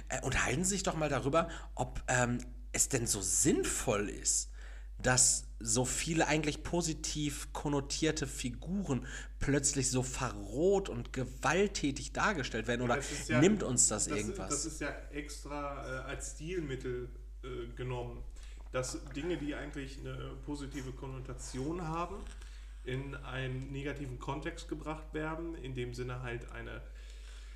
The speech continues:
Speaker 2: äh, abstruse Gewaltdarstellung, um halt diese, ja, so dieses Absurdum größer darstellen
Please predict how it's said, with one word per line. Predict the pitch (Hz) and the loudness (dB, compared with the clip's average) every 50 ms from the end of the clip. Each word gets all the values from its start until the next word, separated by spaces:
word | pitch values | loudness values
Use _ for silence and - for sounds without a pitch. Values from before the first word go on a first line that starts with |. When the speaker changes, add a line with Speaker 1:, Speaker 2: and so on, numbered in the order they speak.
| - - - - - - | -12 -12 -12 -12 -10 -6
Speaker 2:
äh, | 147 143 160 160 160 160 | -4 -2 -2 0 0 -2
abstruse | 156 - - - - 160 196 220 180 175 156 | -2 -4 -4 -6 -6 -6 -6 -4 -4 -4 -2
Gewaltdarstellung, | - 147 123 135 131 160 180 175 135 127 127 123 - - - 131 117 - 156 165 185 202 208 - - - - - - - | -2 -4 -2 0 0 0 0 0 -2 -2 -4 -4 -6 -4 -2 0 2 2 2 0 0 -2 -4 -6 -10 -12 -12 -12 -10 -4
um | - 151 151 165 170 175 - - | -2 0 0 0 0 -4 -6 -8
halt | 131 131 139 151 156 156 156 156 - - - 135 127 | -8 -4 -2 0 0 0 0 -2 -6 -8 -8 -8 -6
diese, | 147 139 131 135 135 139 135 135 135 135 - - - - - - - - - - - - - - - - - - - - - - - | -4 -4 -2 -2 0 0 0 0 0 -2 -4 -8 -8 -8 -10 -10 -10 -10 -10 -10 -10 -10 -10 -10 -10 -10 -10 -10 -12 -12 -12 -10 -10
ja, | 135 127 127 131 127 - - - - - - - 127 127 | -8 -4 -2 -2 -2 -2 -4 -4 -6 -8 -8 -10 -10 -6
so | 135 143 139 - - - - - - - - - 135 | -6 -6 -6 -6 -8 -10 -12 -12 -12 -12 -12 -10 -10
dieses | 139 143 135 135 - - - | -8 -8 -8 -10 -10 -8 -8
Absurdum | 147 139 127 131 147 156 165 170 160 151 - 139 135 131 110 - - - - - - - - | -8 -6 -4 -2 2 4 4 4 4 2 0 -2 -4 -6 -6 -8 -10 -10 -10 -12 -10 -10 -8
größer | 131 131 147 147 143 - 151 135 127 127 127 | -2 2 2 4 4 4 2 0 -2 -2 -2
darstellen | 127 120 120 127 123 - - 120 117 117 117 127 | -2 -2 -2 -2 -4 -4 -4 -4 -4 -6 -8 -8